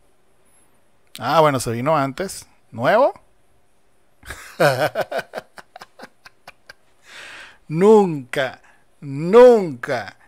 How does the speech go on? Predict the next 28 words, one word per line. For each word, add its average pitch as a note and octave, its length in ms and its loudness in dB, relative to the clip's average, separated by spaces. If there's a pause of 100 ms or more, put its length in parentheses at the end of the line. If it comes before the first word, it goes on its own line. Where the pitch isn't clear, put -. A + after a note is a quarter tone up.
(300)
nunca E3 840 0
cuando C#3+ 340 -2
elijo F#3 720 -4
un F3+ 220 -4
personaje E3+ 880 -6 (260)
que B2+ 160 -8
quiero F#3 580 -6
me D3 200 -6
sale. G#2 400 -8 (560)
Eh, D3 260 -12 (120)
en D3 260 -6
este, G3+ 600 -4 (140)
<laughs> D#3 320 -8
que D3+ 160 -4
no C#3 300 -6
quería F3 400 -4
<laughs> A#2 60 -10 (220)
que, F#3 120 -6 (560)
que F#3 120 -6
se D3+ 160 -6
me C#3 120 -4
reseteara C3 440 -6
el D#3 120 -8
piti, G3 480 -12 (880)
pongo D3+ 400 2
el F3+ 140 0
personaje D3 520 -4
que, D#3 200 -12